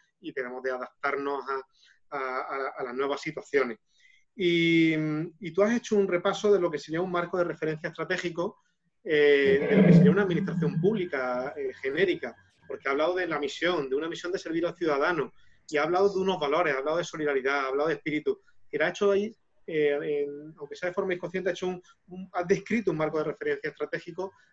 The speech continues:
de lo que sería, de lo que sería una administración pública. Eh, y otro comentario era sobre la, sobre las O D S, el Objetivo de Desarrollo Sostenible.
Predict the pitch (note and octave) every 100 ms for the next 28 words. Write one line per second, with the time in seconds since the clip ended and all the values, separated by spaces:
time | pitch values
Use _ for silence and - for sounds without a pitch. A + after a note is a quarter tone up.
0 | _ D3+ C#3 C#3 - C#3 C#3+ C#3 C3+ C3+
1 | D3 C#3 - D3 D3+ C#3 C3 B2 B2+ -
2 | B2+ - A2+ A2+ - _ _ _ _ _
3 | - D3+ C#3+ C#3 C#3 C3+ C3 C3 B2+ A#2+
4 | - _ _ _ _ G3 F3 E3+ E3+ E3
5 | E3 G3+ F#3+ G3+ G3+ G3 G3+ G#3 G#3 G3+
6 | F3 E3+ C#3+ C#3 - D3+ C#3+ C3+ E3+ C#3+
7 | C#3 - - D#3 D3 C#3+ - D3+ C#3+ D3
8 | E3 E3+ D#3+ C#3 D3 D3 C#3 D#3+ D3 D3
9 | C3